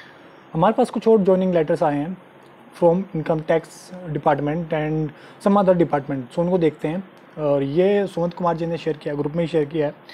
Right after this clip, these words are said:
So कॉमन उन्होंने कोई डिटेल्स हाइड नहीं की है, ग्रुप में ऐसा ही शेयर किया है।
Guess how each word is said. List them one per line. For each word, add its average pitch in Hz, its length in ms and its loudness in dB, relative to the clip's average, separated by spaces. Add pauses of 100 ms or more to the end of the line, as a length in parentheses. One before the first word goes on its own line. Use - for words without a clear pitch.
(480)
So 190 80 0
कॉमन 180 280 2 (220)
उन्होंने 165 340 -2
कोई 170 260 0
डिटेल्स 156 440 -2
हाइड 156 180 0
नहीं 165 140 -4
की 165 80 -6
है, 175 280 -4
ग्रुप 151 180 -10
में 156 100 -6
ऐसा 143 140 -6
ही 147 60 -6
शेयर 147 180 -6
किया 139 200 -8
है। 151 100 -14